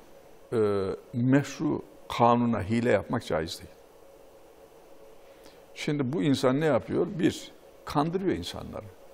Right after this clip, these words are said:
İki, hile yapıyor. Üç, suistimalde bulunuyor ki ona bizim halkımız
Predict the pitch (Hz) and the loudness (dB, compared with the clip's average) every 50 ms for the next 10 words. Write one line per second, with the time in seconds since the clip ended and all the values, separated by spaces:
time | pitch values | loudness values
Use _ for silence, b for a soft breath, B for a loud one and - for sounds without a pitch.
0 | - - - - - - - - - - - - - - - - - - - - | -20 -20 -20 -20 -20 -20 -20 -20 -20 -20 -20 -20 -20 -20 -20 -20 -20 -20 -8 -4
1 | - 117 - - 180 202 202 - - 101 123 131 139 151 147 135 107 95 - - | -4 -4 0 2 2 0 0 0 0 4 6 6 8 8 6 6 4 2 -2 -10
2 | - - - - - - - - - - - - - - - - - - - - | -16 -16 -18 -20 -20 -20 -20 -20 -20 -20 -20 -20 -20 -20 -20 -20 -20 -20 -20 -20
3 | - - - - - - - - - - - - - - - - - - - - | -20 -20 -20 -20 -20 -20 -20 -20 -20 -20 -20 -20 -20 -20 -20 -20 -20 -20 -20 -20
4 | - - - - - 156 185 175 - - - - - - - - - - - - | -20 -20 -10 2 4 4 4 4 2 -4 -14 -16 -18 -20 -20 -20 -20 -20 -20 -20
5 | - - - - - - - - - - - - - - - - - 151 151 143 | -20 -20 -20 -20 -20 -20 -20 -20 -20 -20 -18 -16 -16 -14 -6 0 2 2 2 2
6 | - - - 143 139 139 135 135 147 135 120 107 107 104 101 101 147 170 151 - | 0 -2 -2 2 4 4 6 6 6 4 4 4 2 2 2 0 0 0 0 0
7 | - 156 - 117 117 113 120 113 117 117 120 113 110 120 123 123 - 113 123 135 | 0 2 4 6 6 6 4 2 2 0 2 2 4 2 2 2 0 -2 -2 -2
8 | 131 - - | -2 -6 -6